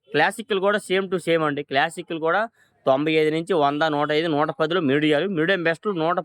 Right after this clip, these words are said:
పది నుంచి పదిహేను, ఇరవై, పదకొ-, పది, ఏదైనా పదివేల నుంచి పన్నెండు వేలలో ఎక్కువ జరుగుతున్నాయి క్లాసిక్ రకాలు అయితే మాత్రం. నెక్స్ట్ అలాగే త్రీ డబల్ ఫైవ్ బ్యాడ్గా నిన్న నూట యాభై రెండు రూపాయలు వేసిన కాయలు కూడా ఇవాళ నూట యాభై వేశారండి,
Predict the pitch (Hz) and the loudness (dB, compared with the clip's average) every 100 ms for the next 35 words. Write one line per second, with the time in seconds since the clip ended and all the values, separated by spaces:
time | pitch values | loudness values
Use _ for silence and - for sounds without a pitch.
0 | 180 165 175 170 190 262 254 - _ _ | -2 0 0 0 -4 -6 -10 -12 _ _
1 | _ 135 165 180 185 226 220 160 165 175 | _ 2 2 2 2 2 2 2 2 -2
2 | - _ _ _ _ _ _ - - 147 | -6 _ _ _ _ _ _ -6 0 0
3 | 170 160 160 165 147 185 220 269 254 170 | -2 -2 0 2 0 2 2 0 -2 0
4 | 180 190 208 220 - 165 175 170 190 214 | 2 2 0 -2 0 0 2 0 2 0
5 | 170 - 185 151 139 117 - _ _ _ | 0 0 2 2 0 -6 -10 _ _ _
6 | _ 123 139 - - 127 117 113 101 104 | _ 0 0 -2 -2 -2 0 -2 -2 -2
7 | 98 95 82 _ _ _ _ _ _ _ | -2 -6 -16 _ _ _ _ _ _ _
8 | - 131 - 147 139 151 165 _ _ _ | -6 -6 0 -2 0 -4 -6 _ _ _
9 | 127 160 160 156 147 135 139 139 143 135 | -2 2 2 0 0 2 2 2 0 -2
10 | 135 127 143 147 143 139 135 135 147 156 | -2 -2 0 2 0 0 -2 -2 -2 -2
11 | 139 143 147 135 139 143 151 143 139 120 | 0 -2 -2 0 0 0 0 0 0 0
12 | 139 139 131 139 143 131 127 120 113 113 | -2 0 0 0 0 -2 -2 -2 -2 -6